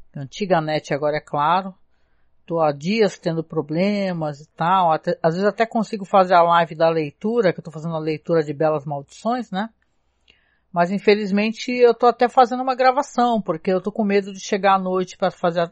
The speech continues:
a, transmitir a live ao vivo, né, com webcam e tudo, e dá problema. Então, eu vou fazer aqui pra não perder a data também, começar a acumu-, acumular episódios, porque afinal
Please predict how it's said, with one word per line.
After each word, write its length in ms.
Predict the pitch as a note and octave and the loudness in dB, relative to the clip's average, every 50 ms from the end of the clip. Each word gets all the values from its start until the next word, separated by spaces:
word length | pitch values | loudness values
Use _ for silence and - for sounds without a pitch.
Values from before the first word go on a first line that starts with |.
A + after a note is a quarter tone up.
| _ _ | _ _
a, 380 | E3 D#3 D#3 D3+ C#3+ C#3 C#3 - _ _ _ _ _ _ _ _ _ _ _ _ _ E3+ | -4 -2 -2 -2 -2 -4 -6 -10 _ _ _ _ _ _ _ _ _ _ _ _ _ -12
transmitir 580 | - - F3+ F#3+ F#3 G3 G3 - - - G#3+ F#3 | -2 2 2 2 2 0 -4 -6 -2 4 6 6
a 40 | |
live 300 | F3 F3 E3+ E3+ E3 F#3 | 8 8 6 4 4 4
ao 120 | G3+ G#3 F#3 | 2 2 0
vivo, 600 | D#3 E3+ G3 A#3 C#4 D4+ C4+ G3+ E3+ E3 D#3 D#3 | -2 -6 -6 -4 -4 -4 -4 -6 -6 -10 -10 -8
né, 180 | E3 F3 F3 | -6 -6 -6
com 220 | - - - E3 E3+ | -6 -8 -8 -4 -2
webcam 520 | E3 E3 D#3 E3 - - F#3 F3 F3 F3 | -2 -2 -2 -4 -8 -6 -4 -4 -4 -4
e 40 | F3 | -8
tudo, 400 | E3+ _ - F#3 F#3+ A3 G#3+ A#3+ | -8 _ -6 -4 -4 -4 -4 -6
e 160 | B3+ B3+ C4 | -10 -10 -8
dá 160 | B3 B3 B3 | -6 -8 -8
problema. 580 | B3 - C#4 C#4+ C4+ B3 G#3 G3 F#3 F3 E3 D3+ | -6 -6 -8 -8 -6 -4 -4 -4 -4 -4 -6 -10
Então, 460 | D3+ - - E3 E3 F3 F#3+ A3 A3+ - _ _ _ _ _ _ _ _ _ - - | -10 -6 -4 -2 -2 0 -2 -4 -4 -8 _ _ _ _ _ _ _ _ _ -16 -8
eu 180 | E3 D#3+ D#3+ D#3 | -2 0 2 2
vou 140 | D#3 E3+ D#3+ | 0 -2 2
fazer 380 | - G3 F3 F3 E3 - F#3 | 6 6 6 6 6 2 0
aqui 640 | E3+ F3 E3+ - - - F#3 F#3+ G#3 A#3 C4 - - - - - | 0 0 -2 -6 -8 -6 -4 -2 -2 -4 -4 -6 -10 -16 -8 -2
pra 180 | G3+ F#3 F3+ F3+ | -2 0 0 0
não 140 | F#3 G#3+ A3 | 0 -2 -2
perder 400 | - A#3 G#3 F#3+ E3+ D#3+ E3+ F3 | 2 2 2 2 2 0 2 2
a 100 | E3 E3 | 2 4
data 400 | D#3+ E3+ E3 D#3 D3+ - F3+ E3+ | 4 4 4 4 4 2 -2 -2
também, 240 | - E3 E3 E3+ | -2 -4 -4 -4
começar 400 | E3+ - E3 D#3 D#3 - - F3 | -6 -6 -6 -6 -6 -2 -2 -2
a 20 | D#3 | -2
acumu-, 320 | - - D#3+ D#3+ D#3+ - - | -2 -2 -6 -6 -6 -8 -8
acumular 420 | - - - F3 E3 E3 D#3+ D#3+ D#3 | -10 -6 -4 -4 -2 0 2 2 0
episódios, 680 | D#3 - E3+ D3+ D3 E3 D#3+ F3 G#3 G#3+ G#3 A3+ - | 0 -2 -8 -6 -2 0 2 2 2 2 -2 -8 -12
porque 420 | - - F3+ D3+ - - F3 D#3+ | -8 -6 -6 -6 -4 -4 0 0
afinal 580 | E3 D3+ - - E3+ E3 D#3+ D3+ C#3 B2+ B2 | 0 0 -2 -6 -4 0 0 2 2 0 -2